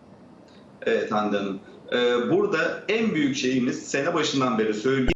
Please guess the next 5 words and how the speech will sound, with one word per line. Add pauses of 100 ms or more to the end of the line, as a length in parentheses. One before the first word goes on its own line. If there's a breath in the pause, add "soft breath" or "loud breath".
(600)
birim
kilogram
başı (380)
ihracat
değerimizin